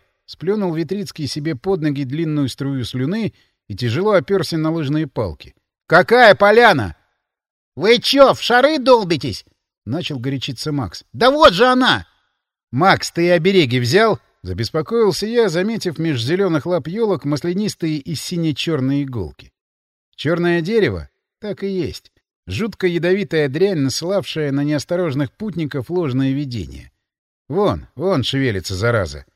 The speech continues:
Ветра нет, а ветки шевелятся. «Обереги?» — переспросил Макс и отмахнулся. «Взял, конечно!» «Ага, и мне дал!» —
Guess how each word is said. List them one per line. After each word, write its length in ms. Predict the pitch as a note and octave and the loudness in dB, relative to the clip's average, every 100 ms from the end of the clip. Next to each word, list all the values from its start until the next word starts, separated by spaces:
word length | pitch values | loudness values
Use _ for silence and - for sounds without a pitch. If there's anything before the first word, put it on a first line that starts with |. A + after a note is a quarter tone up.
| _ _ _ | _ _ _
Ветра 360 | F#2+ D#3 E3+ F3 | -4 -2 0 0
нет, 280 | F#3+ A3 A#2 | -2 -2 -2
а 60 | |
ветки 300 | B2+ F#3+ - | -2 -4 -6
шевелятся. 720 | F2 G2 A2+ B2+ A2 A2+ G#2 - _ _ _ _ _ | -8 -4 -2 -4 -6 -6 -6 -8 _ _ _ _ _
«Обереги?» — 760 | C3 D3 E3+ F#3+ B3 A3+ G#3 G#2+ _ _ _ _ | 2 2 4 4 4 2 0 -2 _ _ _ _
переспросил 560 | F#2 F#2 G#2+ G#2+ - G3 | -12 -10 -8 -8 -6 -4
Макс 280 | G#3+ - | -4 -4
и 40 | F3 | -4
отмахнулся. 720 | D#3+ F3 - D3+ F2+ - D2 _ _ _ | -4 -6 -4 -6 -6 -10 -16 _ _ _
«Взял, 400 | F2 F#2+ F#3 A#3+ | -6 2 4 4
конечно!» 680 | C4 B3+ A#3+ A3+ G3+ G3 E3 _ _ _ _ _ - | 4 2 2 0 0 -2 -4 _ _ _ _ _ -6
«Ага, 560 | C#3+ F#3+ F3 G#3 F3 - | 0 2 6 6 4 -2
и 180 | G#2 G#3 | -4 0
мне 280 | A#3 A3 A3+ | 0 0 2
дал!» — 340 | G3 G3 A#2+ | 6 6 6